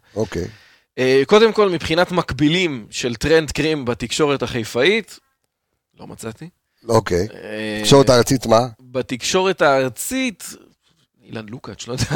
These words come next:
Speaker 1: לא, אוקיי.
Speaker 2: <laughs> לא, אבל, אבל, אמ,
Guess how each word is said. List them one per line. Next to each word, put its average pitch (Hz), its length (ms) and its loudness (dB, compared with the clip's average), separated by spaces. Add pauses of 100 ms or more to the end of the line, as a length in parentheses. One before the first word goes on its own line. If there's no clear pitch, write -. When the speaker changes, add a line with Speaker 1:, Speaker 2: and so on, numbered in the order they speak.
Speaker 1:
לא, 117 120 4 (200)
אוקיי. 143 460 4
Speaker 2:
<laughs> 180 60 4
לא, 156 160 8
אבל, 127 320 2
אבל, 123 380 0 (220)
אמ, 117 580 -4